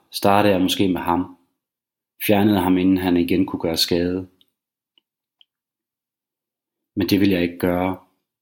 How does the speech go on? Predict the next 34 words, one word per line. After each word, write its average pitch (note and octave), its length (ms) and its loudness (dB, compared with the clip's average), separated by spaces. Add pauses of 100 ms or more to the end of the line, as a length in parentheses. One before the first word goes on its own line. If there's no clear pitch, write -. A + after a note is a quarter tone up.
(380)
Selvom C3 240 2
jeg B2 80 4
ikke B2 100 0
er B2+ 40 -6
sikker C3+ 340 0
på, - 360 -2 (160)
hvorfor. G2+ 580 -2 (1300)
Måske C#3 360 2
fordi, A#2 240 0
at G#2 80 2
jeg G2 80 0
ved, G2+ 200 0
at E2 60 -10
det E2 60 -8
er D#2+ 140 -8
farligt. F#2+ 520 -4 (460)
At F#2+ 140 -6
det G#2+ 100 2
kan - 100 -2
sætte G2 200 2
mere G#2 200 4
på A2 60 -8
spil, A2 500 0
end F#2+ 100 0
jeg F2+ 100 -2
behøver. F2+ 580 -2 (2000)
Måske - 260 0
fordi, A#2 260 0
at G#2 140 2
jeg G2 80 0
har F#2 140 -6
brug A#2+ 180 0
for G2 220 -2
ham. F#2 220 -8